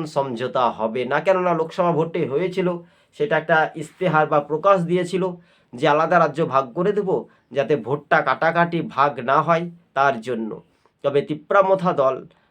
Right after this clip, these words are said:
লোকসভা ভোটে তারা কিন্তু প্রার্থী দেয়নি। তার নিজের আপন বোন কীর্তি সিং দেববর্মাকে প্রার্থী করেছিল মহারাজা প্রদ্যুৎ কিশোর দেববর্মা,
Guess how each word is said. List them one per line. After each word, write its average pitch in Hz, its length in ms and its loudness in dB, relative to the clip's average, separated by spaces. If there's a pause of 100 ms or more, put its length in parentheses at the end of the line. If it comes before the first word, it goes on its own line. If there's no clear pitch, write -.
(100)
লোকসভা 156 520 2
ভোটে 143 260 0
তারা 131 260 2
কিন্তু 123 320 -8 (140)
প্রার্থী 123 400 -2
দেয়নি। 117 480 -2 (580)
তার 156 220 4 (100)
নিজের 147 440 -4
আপন 131 380 0 (140)
বোন 120 180 -4 (440)
কীর্তি 170 280 -4
সিং 175 280 -2
দেববর্মাকে 147 640 2 (120)
প্রার্থী 127 340 -4
করেছিল 156 460 -6 (800)
মহারাজা 151 460 0
প্রদ্যুৎ 156 420 -6
কিশোর 170 340 -6
দেববর্মা, 185 480 2